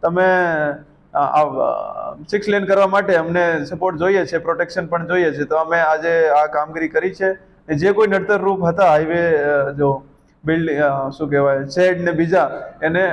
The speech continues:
હટાવવા માટે અમે ડિમોલિશનની અમુક કામગીરી કરી છે. આમાં કોઈ, અ, દિવાલો પણ હતી, કોઈએ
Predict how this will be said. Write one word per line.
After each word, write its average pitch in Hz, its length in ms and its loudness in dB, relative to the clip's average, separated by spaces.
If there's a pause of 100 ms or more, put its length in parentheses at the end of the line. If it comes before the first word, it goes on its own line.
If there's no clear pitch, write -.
હટાવવા 151 500 0
માટે 170 400 -2
અમે 180 360 -2 (260)
ડિમોલિશનની 190 800 0 (300)
અમુક 165 280 -2
કામગીરી 156 420 0
કરી 165 240 0
છે. 151 80 -2
આમાં 160 260 0
કોઈ, 165 420 -2
અ, 143 220 2
દિવાલો 180 440 4
પણ 180 200 0
હતી, 165 280 0
કોઈએ 165 480 0